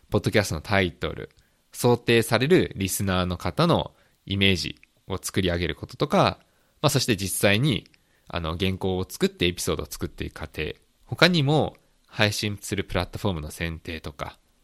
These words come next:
収録機材の検討、もう本当にポッドキャストってやんなきゃいけないことがいろんなことがあって、で、まあ、アートワークを作ったりとかですね、もう本当に多岐にわたったんですね。で、これを、まあ、本当当時一ヶ月っていう期間で仕上げたんですけれど、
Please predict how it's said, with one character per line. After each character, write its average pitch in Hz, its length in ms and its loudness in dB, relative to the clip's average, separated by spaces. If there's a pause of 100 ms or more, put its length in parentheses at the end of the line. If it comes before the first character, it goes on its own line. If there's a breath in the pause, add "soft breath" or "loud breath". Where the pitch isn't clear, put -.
(120)
収 - 240 0
録 90 180 -2
機 - 80 -2
材 85 140 -4
の 76 100 -12
検 78 260 -10
討、 - 60 -12
も 78 200 -10 (240 soft breath)
う 104 40 -6
本 147 140 0
当 202 80 4
に 175 80 2
ポ 156 120 4
ッ 147 60 -8
ド 151 100 4
キ 156 80 6
ャ 147 60 10
ス 143 80 -4
ト - 80 0
っ - 60 -6
て 87 100 -6
や 85 80 -2
ん 117 160 0
な 120 100 4
き - 100 -6
ゃ 87 40 -2
い 82 40 -8
け - 120 -8
な 85 80 -4
い 85 60 -4
こ - 100 -14
と 85 100 -6
が 76 60 -4
い 92 160 -4
ろ 117 140 0
ん 156 200 2
な 143 80 4
こ - 120 -2
と 123 100 0
が 87 120 -2
あ - 40 -10
っ - 40 -20
て、 - 320 -14 (920 soft breath)
で、 147 520 4
ま 113 160 4
あ、 98 40 6
ア - 40 6
ー - 40 2
ト 117 100 6
ワ 107 140 8
ー 98 40 -6
ク - 100 -6
を 76 60 -6
作 - 200 -4
っ - 20 -18
た - 140 -12
り 76 80 -12
と - 80 -16
か 76 140 -10
で 80 80 -14
す - 120 -14
ね、 76 220 -12 (180)
も 101 60 -12
う - 20 -10
本 123 80 -6
当 147 80 -2
に 139 40 -18
多 143 140 -4
岐 139 100 -4
に 90 80 -2
わ 78 100 -8
た - 80 -12
っ 78 100 -14
た 87 120 -6
ん 76 80 -12
で - 80 -12
す - 100 -14
ね。 - 180 -12 (720)
で、 151 100 4
こ 208 120 4
れ 202 60 4
を、 180 240 4 (520 soft breath)
ま 127 80 -2
あ、 - 20 0
本 120 140 -2
当 131 80 0
当 143 220 6
時 90 100 0
一 - 180 -10
ヶ 185 160 6
月 - 260 2
っ - 20 -12
て 92 120 -4
い 82 40 0
う 78 40 -4
期 - 120 -12
間 85 200 0
で 78 80 -8
仕 - 180 -4
上 104 60 0
げ 95 140 -2
た 78 140 -12
ん 71 80 -12
で 76 80 -14
す - 140 -16
け - 140 -6
れ 85 80 -4
ど、 92 300 -2